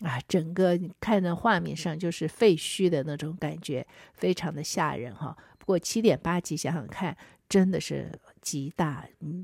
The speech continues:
站都站不稳了，七点八级。那么第三个就是气球事件了，还记不记得？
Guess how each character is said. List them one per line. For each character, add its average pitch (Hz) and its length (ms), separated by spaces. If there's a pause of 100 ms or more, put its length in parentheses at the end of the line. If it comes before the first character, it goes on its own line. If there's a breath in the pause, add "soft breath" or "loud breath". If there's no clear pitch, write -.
站 220 220
都 190 100
站 170 240
不 151 140
稳 131 160
了， 160 260
七 - 200
点 139 260
八 165 220
级。 - 320 (1300 soft breath)
那 269 120
么 254 220
第 247 200
三 311 240
个 277 160
就 190 120
是 165 380
气 - 240
球 165 220
事 185 200
件 165 280
了， 113 100
还 - 100
记 185 200
不 196 80
记 165 200
得？ - 220